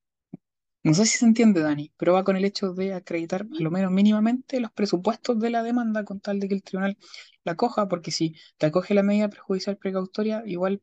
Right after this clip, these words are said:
puede quedar en situación más o menos incómoda el demanda, o, por ejemplo, las provisiones de celebrar acto y contrato. Yo podría simplemente por huearlo a ustedes, porque quiero, estoy especulando con los terrenos de un sector, y que ustedes no vendan, demandarlos para pe-, ponerle la precautoria en el fondo y que ustedes no vendan,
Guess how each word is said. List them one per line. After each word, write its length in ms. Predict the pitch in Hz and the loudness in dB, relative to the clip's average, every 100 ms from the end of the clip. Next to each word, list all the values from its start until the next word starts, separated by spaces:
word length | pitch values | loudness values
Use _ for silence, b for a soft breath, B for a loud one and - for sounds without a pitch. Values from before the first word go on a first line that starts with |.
| - | -2
puede 280 | 190 190 - | 0 0 -2
quedar 460 | 175 185 190 202 | -2 -2 -2 -6
en 220 | 202 180 165 | -8 -10 -8
situación 520 | 170 165 175 180 185 | -4 -2 -2 -2 -4
más 120 | 170 | -4
o 40 | |
menos 180 | 175 170 | -2 -2
incómoda 340 | 170 180 180 175 | -2 -2 -2 -2
el 80 | |
demanda, 340 | 170 175 190 190 | -4 -4 -4 -4
o, 80 | - | -6
por 140 | 156 | -10
ejemplo, 300 | 151 160 151 | -8 -6 -8
las 80 | 135 | -6
provisiones 360 | 151 147 165 | -4 0 0
de 80 | 160 | 0
celebrar 220 | 160 160 | 0 0
acto 200 | 160 - | -2 -2
y 40 | 165 | -2
contrato. 360 | 175 196 160 - _ _ _ _ _ _ _ _ 160 - 156 | -2 -4 -8 -8 _ _ _ _ _ _ _ _ -16 -8 -2
Yo 120 | 156 | 2
podría 300 | 156 160 165 | 4 4 4
simplemente 520 | 175 165 175 185 180 | 2 -2 -2 -2 -6
por 220 | - 160 | -4 -4
huearlo 360 | 156 151 165 160 | 0 0 0 -2
a 20 | |
ustedes, 360 | 156 - 196 202 | -4 -4 -4 -4
porque 280 | 175 165 160 | -8 -10 -6
quiero, 260 | 170 165 | -2 -2
estoy 200 | 170 170 | -2 -4
especulando 560 | 160 - 160 160 170 165 | -4 -2 -2 0 -2 -4
con 80 | 160 | -8
los 100 | 160 | -10
terrenos 300 | 165 165 160 | -8 -6 -6
de 60 | |
un 60 | 160 | -8
sector, 320 | 160 160 190 196 | -10 -8 -8 -6
y 140 | 165 | -8
que 80 | - | -6
ustedes 260 | - 170 | 0 2
no 260 | 165 175 185 | 2 0 0
vendan, 340 | 208 208 196 | 0 0 -2
demandarlos 720 | 180 170 165 185 202 202 214 _ B B B - | -4 -4 -4 -4 -4 -4 -6 _ B B B -8
para 200 | 160 156 | -6 -2
pe-, 140 | 160 | -2
ponerle 420 | 160 160 160 180 190 | -2 0 0 2 2
la 100 | 185 | 2
precautoria 500 | 185 185 185 208 208 | 0 -2 -4 -4 -4
en 60 | |
el 60 | 202 | -4
fondo 200 | 202 190 | -4 -6
y 40 | |
que 40 | 165 | -8
ustedes 220 | 175 170 | -8 -6
no 160 | 170 160 | -6 -6
vendan, 260 | 135 139 | -6 -6